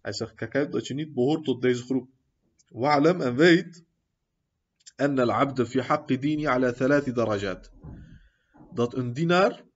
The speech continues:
als het gaat om religie, is hij in drie, een van de drie rangen. إما سالم, of hij is veilig. وهو المقتصر,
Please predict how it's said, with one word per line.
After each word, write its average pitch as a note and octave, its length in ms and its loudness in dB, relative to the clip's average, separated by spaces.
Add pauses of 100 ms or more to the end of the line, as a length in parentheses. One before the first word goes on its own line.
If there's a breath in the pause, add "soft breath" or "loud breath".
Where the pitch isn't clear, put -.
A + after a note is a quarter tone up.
(140)
als - 120 -10
het - 100 -12
gaat C#3+ 200 0
om C3+ 120 2
religie, E3+ 380 4
is D3+ 200 0
hij F3 160 4
in C3+ 380 -4
drie, E3 480 0
een D3+ 180 -2
van D3 120 -2
de C3 120 0
drie D3+ 220 2
rangen. C3 340 2 (920)
إما G#3+ 280 6
سالم, D#3+ 580 4
of F#3+ 180 4
hij F3 120 4
is D3+ 140 0
veilig. F#3+ 540 2 (840)
وهو C#3 280 4
المقتصر, D#3+ 760 2